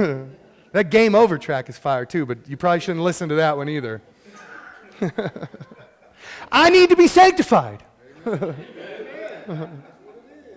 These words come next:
Yeah. So remember, they need help, we need help, we're testing a theory. Let's look to Deuteronomy. All right, let's test the theory.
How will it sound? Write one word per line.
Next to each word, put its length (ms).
Yeah. 440
So 160
remember, 460
they 220
need 180
help, 480
we 160
need 180
help, 260
we're 100
testing 460
a 40
theory. 420
Let's 220
look 180
to 80
Deuteronomy. 720
All 80
right, 120
let's 220
test 400
the 80
theory. 380